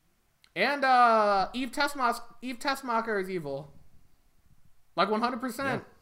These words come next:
Speaker 1: Like, since she was introduced in the beginning, and she shot James, I was like, "Wow, okay."
Speaker 2: Hmm.
Speaker 1: I did not see that coming.
Speaker 2: How many times has James been shot?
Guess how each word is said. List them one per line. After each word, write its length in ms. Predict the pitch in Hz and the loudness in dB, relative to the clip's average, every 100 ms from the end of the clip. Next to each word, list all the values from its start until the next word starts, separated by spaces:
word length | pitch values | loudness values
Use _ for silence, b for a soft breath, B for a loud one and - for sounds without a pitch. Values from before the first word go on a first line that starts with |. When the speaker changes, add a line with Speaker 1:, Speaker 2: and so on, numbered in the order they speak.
| _ _ _ | _ _ _
Speaker 1:
Like, 260 | - 185 180 | 0 0 0
since 400 | - 233 240 - | -6 -6 -6 -10
she 140 | 254 | -6
was 140 | 226 220 | -4 -2
introduced 580 | 226 220 247 220 220 202 | 0 -2 0 -2 -2 -8
in 80 | |
the 60 | 208 | -6
beginning, 560 | 208 226 240 165 165 185 _ | -4 -4 -4 -6 -8 -12 _
and 140 | 170 175 | -10 -8
she 80 | 220 | -6
shot 260 | 226 208 | -4 -2
James, 560 | 214 226 156 135 - - _ | -2 -4 -6 -12 -16 -20 _
I 100 | 156 | -12
was 80 | 160 | -10
like, 100 | 160 | -6
"Wow, 520 | 190 226 156 139 139 - | -2 0 0 -2 -10 -16
okay." 460 | 180 220 202 147 | -6 -2 -2 -4
Speaker 2:
Hmm. 60 | 147 - _ _ _ _ _ _ _ _ _ _ _ - | -8 -16 _ _ _ _ _ _ _ _ _ _ _ -4
Speaker 1:
I 100 | 170 | -2
did 120 | 190 | -2
not 140 | 202 | -4
see 120 | 202 208 | -4 -6
that 180 | 220 | -6
coming. 440 | 226 185 151 127 143 _ _ | -4 -6 -8 -10 -16 _ _
Speaker 2:
How 120 | - | -8
many 200 | 226 196 | -6 -4
times 420 | 131 127 110 101 - | -4 -4 -4 -6 -8
has 160 | 82 | -12
James 400 | 80 87 82 78 | -10 -8 -8 -10
been 200 | 78 73 | -12 -14
shot? 360 | 67 71 73 | -14 -14 -14